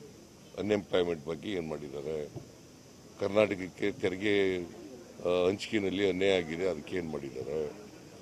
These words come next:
ಬರಗಾಲ ಬಂದಿದೆ, ಬರಗಾಲಕ್ಕೆ ಇವತ್ತಿನವ್ರಿಗೆ ಯಾಕೆ ದುಡ್ಡು ಕೊಟ್ಟಿಲ್ಲ,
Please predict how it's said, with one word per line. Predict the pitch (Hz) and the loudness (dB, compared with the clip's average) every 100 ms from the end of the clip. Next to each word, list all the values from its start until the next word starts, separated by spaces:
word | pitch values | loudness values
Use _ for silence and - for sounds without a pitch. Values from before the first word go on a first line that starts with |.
| - - 95 104 | -16 -14 -4 2
ಬರಗಾಲ | 104 107 113 104 101 90 82 - - - - - - 95 | 6 10 10 10 10 6 2 -10 -18 -18 -18 -18 -10 -4
ಬಂದಿದೆ, | 98 92 90 98 90 - - - | -2 0 2 2 0 -6 -6 2
ಬರಗಾಲಕ್ಕೆ | 101 104 107 - | 4 6 6 2
ಇವತ್ತಿನವ್ರಿಗೆ | 101 101 - 101 90 | 0 0 0 -4 0
ಯಾಕೆ | 92 90 95 | 0 0 -2
ದುಡ್ಡು | 92 - | -8 -4
ಕೊಟ್ಟಿಲ್ಲ, | 107 - 76 | -4 -4 -6